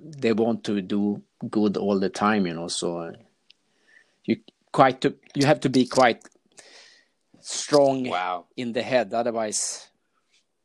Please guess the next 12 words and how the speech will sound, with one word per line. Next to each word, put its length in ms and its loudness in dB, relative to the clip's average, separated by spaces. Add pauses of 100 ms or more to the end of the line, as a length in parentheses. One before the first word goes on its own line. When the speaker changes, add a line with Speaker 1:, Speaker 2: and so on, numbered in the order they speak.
(1300)
Speaker 1:
they 120 -2
are, 360 -4
um, 920 -18
Speaker 2:
That's 160 -16
actually 160 -4
Speaker 1:
yeah, 160 6 (220)
Speaker 2:
cool. 200 -12 (920)
Speaker 1:
quite, 540 0
what 220 -12
you 60 -4
say, 420 -4
they're 480 -10